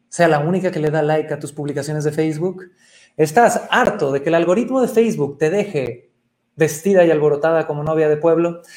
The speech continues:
¿Estás cansado de preguntarte siete mil pinches veces qué voy a publicar el día de hoy para atraer clientes en mis redes sociales y no saber ni qué carajos publicar solo para que lo publiques y suenen los grillitos?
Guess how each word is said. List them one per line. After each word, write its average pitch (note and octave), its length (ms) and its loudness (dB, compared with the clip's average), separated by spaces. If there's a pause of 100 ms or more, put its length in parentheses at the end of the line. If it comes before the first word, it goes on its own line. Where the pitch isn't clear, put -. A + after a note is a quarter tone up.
(300)
¿Estás C4 560 2
cansado G3 720 4
de D#3+ 120 4
preguntarte F3+ 680 2
siete B3 480 0
mil A#3+ 240 -4
pinches A3+ 400 -4
veces G3+ 360 0
qué A#3 160 4
voy A#3 140 4
a G#3+ 100 4
publicar F#3 360 0
el G3 80 -4
día G3+ 100 2
de G3 80 2
hoy F#3+ 120 2
para F#3 180 0
atraer F3+ 300 -2
clientes F3+ 420 -2
en G3+ 120 -2
mis G3+ 140 -2
redes G3 160 -2
sociales F3+ 400 0
y E3 40 -6
no F#3 100 0
saber F3+ 240 2
ni D#3+ 160 -8
qué A#3 180 -2
carajos F3+ 380 -2
publicar F#3+ 640 0 (480)
solo G3 260 0
para F3 160 2
que D#3 80 -6
lo D#3 80 -2
publiques D#3+ 640 -6 (240)
y - 80 -14
suenen D#3+ 240 -4
los C#3+ 140 -2
grillitos? D3+ 600 -8